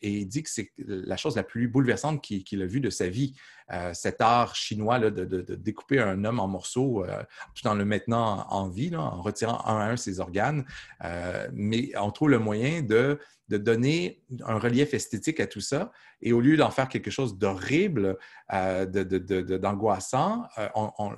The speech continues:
on lui donne une, une fonction poétique, finalement, euh, une plus-value qui suscite un ensemble de sentiments chez, chez le lecteur. Donc, il ne faut pas négliger aussi cette valeur, euh, symbolique et cette valeur, cette fonction poétique de la, de la description. Et ça, euh, Paul Kazak l'a très bien compris.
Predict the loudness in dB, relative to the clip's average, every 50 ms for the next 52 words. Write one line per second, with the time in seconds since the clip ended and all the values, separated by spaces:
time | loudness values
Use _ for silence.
0 | -6 -4 -4 -2 -2 2 2 2 4 2 0 0 -2 -4 -6 -6 -6 -6 -6 -6
1 | -6 -6 -6 -4 -6 -6 -2 0 0 0 -2 -2 -6 -8 -8 -8 -14 -20 -16 -10
2 | -8 -6 -6 -6 -6 -6 -8 -8 -12 -18 -20 -20 -20 -16 -10 -6 -4 -4 -4 -4
3 | -4 -4 -6 -4 0 2 2 2 2 4 4 4 4 2 0 -2 -4 -6 _ -20
4 | _ -8 -6 -6 -6 -4 -4 -2 -2 0 0 0 0 0 -2 -2 -2 -2 -2 -2
5 | -2 -2 -4 -6 -6 -4 -4 -2 -2 -2 -2 -4 -2 -2 -2 -2 -4 -6 -8 -8
6 | -4 -2 0 0 0 0 -2 -4 -4 -6 -6 -6 -8 -10 -14 _ -20 -20 -20 -16
7 | _ -6 -6 -4 -2 -4 -2 2 2 2 2 2 4 4 4 4 4 4 4 4
8 | 4 2 0 -4 -4 -4 -4 -4 -8 _ -2 -2 0 2 4 4 4 6 6 6
9 | 6 6 4 2 0 -2 -6 -6 -4 -2 -2 -2 -2 -2 -2 0 2 2 0 0
10 | -2 -6 -10 -8 -6 -4 -4 -2 0 0 0 0 -2 -4 -8 -14 -10 -10 -8 -8
11 | -8 -8 -6 -4 -2 0 0 0 0 -2 -4 -2 -2 0 0 -2 -4 -6 -8 -6
12 | -4 -4 -2 -2 -2 -4 -6 -14 -4 0 0 0 0 0 -8 -16 -20 -20 -20 -16
13 | -8 -4 -4 0 4 4 4 4 4 2 2 2 2 0 -2 0 2 4 4 4
14 | 4 2 0 0 0 -2 -2 -2 -6 -8 -8 -6 -4 -2 -2 0 -2 -2 -2 -4
15 | -6 -6 -8 -10 -12 -12